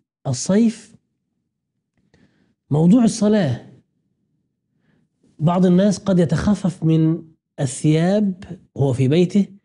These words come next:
فيصلي أو تصلي المرأة في بيتها فتتخفف، فيظهر بعض شعرها أو يظهر بعض جسدها، وهذا لا يجوز.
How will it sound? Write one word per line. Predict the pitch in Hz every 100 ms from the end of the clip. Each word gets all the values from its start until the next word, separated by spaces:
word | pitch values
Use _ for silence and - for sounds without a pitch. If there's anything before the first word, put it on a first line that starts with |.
| _ _ _ _ _ -
فيصلي | 170 208 190 269 240 185 185 262 - - _ 151
أو | 147
تصلي | 151 - 208 175
المرأة | 175 196 165
في | 170
بيتها | 170 165 208 180 139
فتتخفف، | 165 175 175 - 226 - 117 - - _ _ _ _ _ _
فيظهر | - 190 220 185 160
بعض | 170 156 147 139
شعرها | 127 143 127 143 147 147
أو | 131 131
يظهر | 151 131
بعض | 127 147 139 135
جسدها، | 131 123 127 127 117 107
وهذا | 113 135 135
لا | 123
يجوز. | 123 117 104 - - -